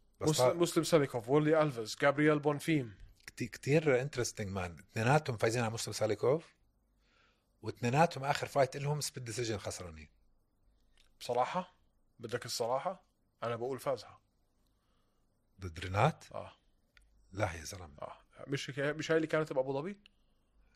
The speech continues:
Speaker 1: لا يا زلمة، شو اللي فازها؟
Speaker 2: مش هاي اللي كانت بأبو ظبي؟
Speaker 1: إذا رينات كانت أبو-، لا، بالرياض، مش بأبو ظبي. بالرياض.
Speaker 2: تبعت الرياض ولا تبعت؟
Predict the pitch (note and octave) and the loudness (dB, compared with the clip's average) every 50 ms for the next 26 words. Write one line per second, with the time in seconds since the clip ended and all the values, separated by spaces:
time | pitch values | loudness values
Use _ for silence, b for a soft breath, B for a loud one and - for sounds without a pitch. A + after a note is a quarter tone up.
0 | _ - A2+ A2+ A2 A#2+ B2 G#2+ A2 G2+ F#2 - A2+ A2 - - A2+ G#2+ G2+ F#2 | _ -4 -2 -2 -2 -2 -4 -4 -6 -8 -8 -8 -10 -10 -6 -4 -2 -2 -4 -4
1 | F#2 - - - B2+ - D3+ D3+ D#3 D#3 D3+ F3+ F3 D#3+ E3 D#3 D3+ D3 D3+ D3+ | -10 -14 -14 -14 -8 0 2 4 4 4 6 4 4 4 4 0 0 2 4 4
2 | D#3 E3 F3 E3+ - - - - - A#2 B2 C3+ C#3 C#3+ E3 F3+ E3+ - - E3 | 4 4 2 -4 -6 -18 -14 -8 -2 4 4 6 6 6 4 4 2 2 2 0
3 | D3+ D#3 C#3+ B2+ - A#2+ C#3 B2+ F#2+ G2+ G2 G#2+ C3 C3 G#2 - - F2 - - | 2 2 0 0 2 2 2 2 2 2 2 4 4 4 4 2 -2 -16 -18 -18
4 | F2+ - - - D#2+ D#2+ D#2+ _ _ _ _ _ _ _ _ _ _ _ _ _ | -18 -20 -20 -20 -20 -20 -20 _ _ _ _ _ _ _ _ _ _ _ _ _
5 | _ - - - F#2 F#2+ G#2 F#2 - _ _ _ _ _ _ _ _ _ _ - | _ -18 -12 -6 -2 0 0 0 -2 _ _ _ _ _ _ _ _ _ _ -20
6 | - - A#2+ A#2 A#2 - C3+ B2+ C3 C#3+ C#3+ C#3+ C3+ A2 - A2+ A2 A2 | -20 -16 -14 -12 -12 -10 -10 -8 -8 -8 -8 -8 -10 -12 -12 -14 -18 -18